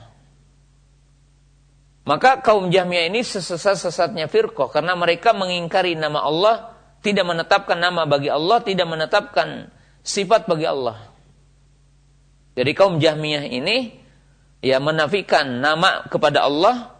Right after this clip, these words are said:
menafikan sifat kepada Allah. Jadi mereka itu tauhidnya itu tauhid nafyu, tauhid peniadaan. Ya. Karena menurut mereka kaum Jahmiyah, kalau kita menetapkan nama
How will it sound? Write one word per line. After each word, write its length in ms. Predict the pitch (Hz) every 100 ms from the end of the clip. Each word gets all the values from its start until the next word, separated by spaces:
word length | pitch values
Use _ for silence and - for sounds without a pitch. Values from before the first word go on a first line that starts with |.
| - _
menafikan 800 | 127 139 147 170 - 160 131 123
sifat 400 | - 208 190 180
kepada 400 | - 151 131 120
Allah. 240 | 104 95 - _ _ _ _ _ _ _ _ _ _ _
Jadi 240 | 123 143
mereka 320 | 156 139 139 139
itu 400 | 123 113 190 190 - - _ -
tauhidnya 480 | 151 139 147 143
itu 160 | 131 170
tauhid 400 | 170 135 139 143
nafyu, 560 | 143 147 135 127 95 - _
tauhid 400 | 139 131 151 135
peniadaan. 640 | 143 131 120 107 98 95 92 _ _ _ _ _ _ _ _ _ _ _ _ _ _ -
Ya. 240 | 113 98 - _ _ _ _ _
Karena 320 | 156 202 269
menurut 320 | 220 196 190
mereka 400 | 190 220 214 180
kaum 240 | 196 180 170
Jahmiyah, 640 | 160 170 220 156 143 151 - - - - - _
kalau 240 | - 156 175
kita 240 | 240 240
menetapkan 640 | 220 175 165 170 - 175 156
nama 480 | 139 110 123 170